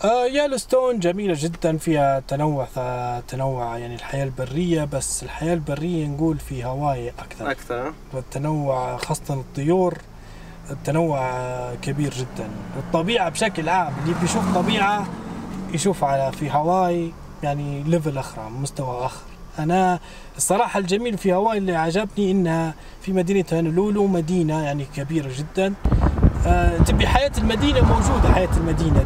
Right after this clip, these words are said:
Speaker 1: تبي البحر الشاطئ موجود خلال عشر دقائق أفضل شواطئ العالم. تبي جبال موجودة، جبال عشر دقائق، يعني كل حاجة تبيها أنت قريبة منك. حياة مدينة، حياة، آه، الريف، حياة كلها في ضمن أخرى نطاق، يعني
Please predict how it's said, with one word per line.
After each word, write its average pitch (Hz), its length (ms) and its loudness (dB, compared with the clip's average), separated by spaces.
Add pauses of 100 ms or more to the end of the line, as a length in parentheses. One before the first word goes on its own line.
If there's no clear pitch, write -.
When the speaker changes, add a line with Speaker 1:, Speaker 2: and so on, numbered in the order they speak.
Speaker 1:
تبي 220 400 4
البحر 202 600 6
الشاطئ - 600 6
موجود 208 560 4
خلال 220 340 2
عشر 220 260 2
دقائق - 520 6
أفضل 196 320 2
شواطئ 190 320 2
العالم. 165 540 2 (220)
تبي - 220 6
جبال 247 400 6
موجودة، 214 460 2
جبال 170 320 2
عشر 190 280 2
دقائق، 180 240 0
يعني 226 260 0 (120)
كل 240 220 -2
حاجة 220 400 0
تبيها 185 420 -4
أنت 190 180 0
قريبة 170 320 2
منك. 139 260 -4
حياة 175 320 -2
مدينة، 190 400 -2
حياة، 165 260 -4 (600)
آه، 135 400 2
الريف، 214 520 0
حياة 185 280 2 (140)
كلها 202 400 0
في 220 220 -4
ضمن 214 220 -2
أخرى 190 380 0
نطاق، 180 500 -2
يعني 180 340 0